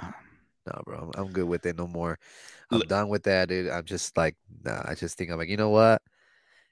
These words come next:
Speaker 2: I'm good. <laughs> I, I
Speaker 1: Mm.
Speaker 2: just heard you right now early. When I heard you, I was like, "No, I'm good, bro. Like, I can't do that. I can't do that," 'cause I was
Speaker 1: No,
Speaker 2: like, "Uh-uh."
Speaker 1: I wouldn't mind a second one, but, like, since my wife
Speaker 2: Eesh.
Speaker 1: had, like, health complications with this one,
Speaker 2: Yeah.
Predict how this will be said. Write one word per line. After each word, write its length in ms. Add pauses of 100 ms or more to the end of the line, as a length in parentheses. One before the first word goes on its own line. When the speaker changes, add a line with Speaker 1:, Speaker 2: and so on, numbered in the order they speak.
(380)
Speaker 2:
I'm 180
good. 220
<laughs> 320
I, 360 (320)
I 120
Speaker 1:
Mm. 0
Speaker 2:
just 200
heard 120
you 160
right 120
now 120
early. 220
When 100
I 40
heard 140
you, 160
I 40
was 120
like, 180
"No, 80
I'm 200
good, 180
bro. 180
Like, 180
I 80
can't 240
do 100
that. 180 (440)
I 100
can't 240
do 140
that," 200
'cause 160
I 40
was 40
Speaker 1:
No, 60
Speaker 2:
like, 160
"Uh-uh." 260 (1200)
Speaker 1:
I 140
wouldn't 220
mind 200
a 40
second 360
one, 160
but, 180
like, 300 (160)
since 280
my 120
wife 260
Speaker 2:
Eesh. 20
Speaker 1:
had, 180
like, 200
health 260
complications 840 (180)
with 220
this 200
one, 260
Speaker 2:
Yeah. 260